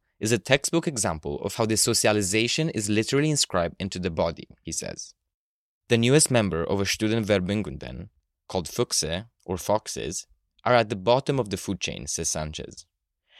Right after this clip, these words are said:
"Whenever a rule is broken, there are consequences. The most serious one, short of being expelled, is being demitted. Once a member has been demitted, no one in the fraternity is allowed to speak to them or even recognize their presence for a certain period of time.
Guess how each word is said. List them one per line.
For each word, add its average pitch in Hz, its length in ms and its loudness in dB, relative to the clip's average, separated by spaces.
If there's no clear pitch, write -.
"Whenever 117 380 6
a 101 60 6
rule 131 200 6
is 160 120 6
broken, 160 580 4
there 110 180 4
are 107 80 6
consequences. - 920 -2
The 131 80 4
most 135 220 4
serious 151 320 6
one, 87 440 -6
short 135 280 2
of 107 120 0
being 107 220 2
expelled, 92 580 0
is 107 140 -4
being 120 240 2
demitted. 95 640 -4
Once 107 240 0
a - 20 0
member 110 600 0
has 98 180 -2
been 92 180 -2
demitted, 107 600 -2
no 117 120 6
one 160 120 8
in 175 60 6
the 151 80 2
fraternity 101 480 0
is 92 80 -2
allowed 95 160 2
to 82 100 -8
speak - 240 -6
to 135 100 -2
them 135 260 0
or 117 120 2
even 113 260 0
recognize 117 560 0
their 107 80 -2
presence 82 460 -2
for 87 160 -4
a 87 40 -2
certain 98 400 -2
period 82 280 -2
of 80 100 -10
time. 78 320 -6